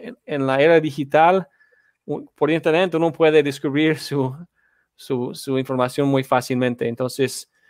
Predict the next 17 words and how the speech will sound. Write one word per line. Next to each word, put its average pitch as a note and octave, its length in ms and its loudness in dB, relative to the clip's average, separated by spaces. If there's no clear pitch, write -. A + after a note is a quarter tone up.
sí - 180 -4
tengo G3+ 280 8
temor, F3+ 400 8
am, D3 440 6
y, D3 280 0
pero C#3+ 600 6
s-, - 200 -14
pu-, - 160 -6
gracias E3 400 0
por G3 180 -2
su E3 140 -6
tiempo, D3 300 -4
gracias D3+ 280 2
por, F3+ 260 4
ah, C3 240 6
su - 140 -2
apoyo. D#3 640 4